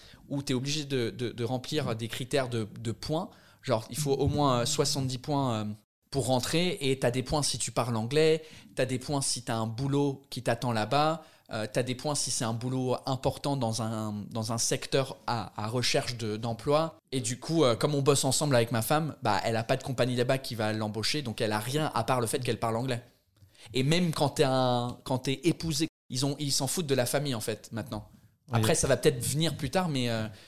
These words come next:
Speaker 1: le truc c'est de maintenant à deux mille vingt-deux, elle pourrait venir vivre en Angleterre, on fait un visa, puis elle peut rester, puis ça va. Mais deux mille vingt-deux, c'est l'année prochaine. Euh,
Speaker 2: Ouais.
Speaker 1: là, on est, on peut pas aller vivre en Angleterre parce que la petite, elle est à la crèche, et cetera.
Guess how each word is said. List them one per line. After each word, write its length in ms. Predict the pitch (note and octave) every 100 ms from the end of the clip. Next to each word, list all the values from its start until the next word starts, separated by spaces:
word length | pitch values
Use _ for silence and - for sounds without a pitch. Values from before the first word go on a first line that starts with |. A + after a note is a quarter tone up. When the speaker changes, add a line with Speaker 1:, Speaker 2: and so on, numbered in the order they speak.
| -
Speaker 1:
le 120 | B2+ B2
truc 220 | - F3
c'est 220 | C#3+ B2+ - - _ _ -
de 120 | C3+
maintenant 320 | C#3+ D#3 F3
à 120 | D3
deux 160 | C3 C#3+
mille 160 | C#3+ C3+
vingt-deux, 580 | C#3 C#3 E3 A#3+ - - _ _ _ -
elle 140 | C#3
pourrait 200 | D3+ C#3+
venir 200 | B2+ D#3
vivre 300 | C3 D#3 C#3+
en 140 | C3 B2+
Angleterre, 580 | B2 A#2+ E3+ F3+ E3+ -
on 80 | B2
fait 100 | C#3
un 80 | B2
visa, 580 | B2 C3+ D#3+ E3 - -
puis 120 | C#3
elle 120 | B2
peut 80 | C3
rester, 340 | A#2+ A2 D3
puis 140 | C#3 -
ça 100 | A#2+
va. 220 | G#2+ - - - - _ -
Mais 200 | A#2 A#2+
deux 100 | D3+
mille 120 | C#3
vingt-deux, 240 | C3+ E3+
c'est 120 | E3+
l'année 160 | C3 A#2
prochaine. 460 | C3 C#3+ C3 B2 - -
Euh, 180 | A2 G#2+ C#3
Speaker 2:
Ouais. 100 | A#2
Speaker 1:
là, 100 | C#3
on 80 |
est, 140 | B2+ A#2+ C3
on 80 |
peut 120 | A#2+ B2+
pas 100 | E3+
aller 180 | C3
vivre 280 | A#2+ C3+ A#2+
en 200 | A#2 A2+
Angleterre 320 | A#2+ A#2 C3+
parce 140 | A#2 -
que 100 | A#2
la 80 | A2
petite, 260 | - -
elle 100 | A2+
est 40 | G#2+
à 60 |
la 100 | G#2
crèche, 300 | A2+ E3 D3+
et 60 | A#2
cetera. 240 | - C#3+